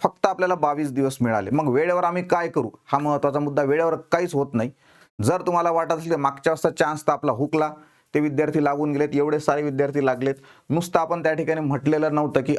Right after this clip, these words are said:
आमच्याकडं असं आणि आमच्याकडं तसं, हा रिझल्ट आहे आपला आणि हे सगळे विद्यार्थ्यांचा फोटो असे भरपूर सारे आहेत, त्यातला एक आपण फक्त डेमोसाठी घेतलेला आहे.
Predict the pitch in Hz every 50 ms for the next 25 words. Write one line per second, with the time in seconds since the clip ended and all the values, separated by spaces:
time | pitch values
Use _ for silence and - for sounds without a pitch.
0 | - _ - 120 131 139 143 151 135 135 143 131 131 - - 143 131 127 127 131
1 | 135 127 127 127 - - 123 - 135 127 123 - 156 139 131 123 135 165 156 185
2 | 220 214 196 190 180 156 143 127 135 139 165 226 - - - _ - - 147 156
3 | 160 160 156 160 151 165 160 156 160 143 135 160 156 - 160 151 139 147 147 -
4 | 170 143 - 151 147 147 - 156 131 127 120 120 - 160 151 147 - 139 143 143
5 | - 147 139 143 147 - - 170 180 175 175 151 - - 156 143 - 135 - -
6 | 147 139 131 139 135 139 139 135 139 123 120 139 135 113 117 92 110 107 104 104
7 | 110 135